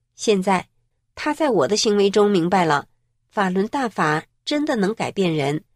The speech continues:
是让人变好的一种修炼。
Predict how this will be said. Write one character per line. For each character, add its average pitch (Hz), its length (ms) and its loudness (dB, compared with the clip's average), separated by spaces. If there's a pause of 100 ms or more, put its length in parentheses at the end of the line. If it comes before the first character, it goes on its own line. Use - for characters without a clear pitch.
(340)
是 - 180 -4
让 269 180 0
人 226 200 2
变 302 200 0
好 147 280 -4
的 - 80 -4
一 202 120 0
种 175 160 -6
修 196 280 -2
炼。 180 260 0